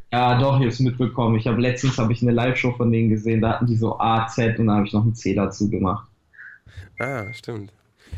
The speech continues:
Speaker 2: Äh,
Speaker 1: Ja.
Speaker 2: äh, d-, äh, äh, äh,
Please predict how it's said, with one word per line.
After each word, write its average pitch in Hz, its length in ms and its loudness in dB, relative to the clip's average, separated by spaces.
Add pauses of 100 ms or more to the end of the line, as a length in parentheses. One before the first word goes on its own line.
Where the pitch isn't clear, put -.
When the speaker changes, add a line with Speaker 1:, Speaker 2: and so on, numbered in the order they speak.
(140)
Speaker 2:
Äh, 123 100 0
Speaker 1:
Ja. 113 320 4
Speaker 2:
äh, 127 320 2
d-, 120 140 -6
äh, 120 580 2
äh, 139 520 2
äh, 226 40 -8